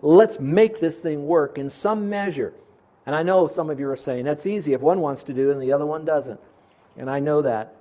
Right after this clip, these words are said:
And I know that's tough. There have been times when Carol and I, usually me, when she wanted us to go in a direction and I didn't want to do that, and she was committed and I wasn't as committed. And I know that pained her a great deal. But I'm so glad that I had people in my life, like I hope we are to you,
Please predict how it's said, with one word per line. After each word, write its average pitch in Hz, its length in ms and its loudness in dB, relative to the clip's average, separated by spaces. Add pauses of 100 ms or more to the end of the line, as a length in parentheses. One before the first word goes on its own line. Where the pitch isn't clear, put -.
(300)
And 127 120 -10
I 139 60 -4
know 156 100 0
that's 165 240 0
tough. 151 360 -2 (400)
There 135 140 -2
have 139 80 0
been 180 160 2
times 131 380 -4
when 123 160 -10
Carol 139 360 0
and 135 80 -4
I, 127 380 -4
usually 131 380 -4
me, 135 400 -6 (260)
when 127 100 -16
she - 140 -8
wanted 160 300 2
us 147 140 0
to 143 100 -10
go 151 160 -2
in 147 40 -2
a 139 60 -4
direction 143 480 -2
and 120 100 -8
I 147 140 0
didn't 143 160 0
want 135 200 -4
to 127 60 -6
do 147 220 0
that, 120 240 -2
and 113 160 -12
she 165 160 -6
was 151 160 -2
committed 147 420 -2
and 123 80 -8
I 139 120 -6
wasn't 151 420 -2
as 117 120 -16
committed. 113 440 -10 (640)
And 131 160 -8
I - 20 -4
know 147 140 -2
that 147 220 -2
pained 156 300 -10
her 131 120 -4
a 127 60 -8
great 135 260 -6
deal. 131 320 -10 (1160)
But 131 100 -4
I'm 135 80 -6
so 185 260 0
glad 160 440 2
that 131 100 -2
I 135 80 0
had 135 240 -6
people 156 300 -10
in 139 100 -8
my 135 120 -6
life, 135 280 -2
like 120 180 -6
I 139 120 -6
hope 147 240 -8
we 139 180 -6
are 135 160 -2
to 131 160 -12
you, 123 400 -10